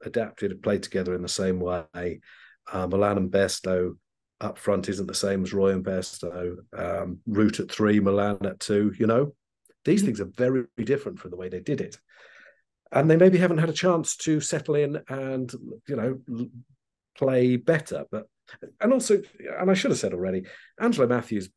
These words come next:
Speaker 1: played really, really well.
Speaker 2: Mm-hmm.
Speaker 1: Uh, I thought there were lots of things, actually, that Sri Lanka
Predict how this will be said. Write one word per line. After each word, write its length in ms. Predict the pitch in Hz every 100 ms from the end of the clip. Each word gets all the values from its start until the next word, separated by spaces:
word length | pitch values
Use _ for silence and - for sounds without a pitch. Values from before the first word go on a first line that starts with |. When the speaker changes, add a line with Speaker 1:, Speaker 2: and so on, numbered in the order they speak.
| _ _ _ _ _ _ -
Speaker 1:
played 220 | - 104 104
really, 220 | 110 98
really 180 | 92 85
well. 300 | 78 - - _ _ -
Speaker 2:
Mm-hmm. 240 | 196 208 196 -
Speaker 1:
Uh, 200 | - 131
I 60 | 202
thought 140 | 208
there 120 | 240 202
were 60 |
lots 220 | 151 -
of 60 | 123
things, 220 | 92 78
actually, 280 | 82 - 92
that 140 | 80
Sri 140 | - 95
Lanka 220 | 85 -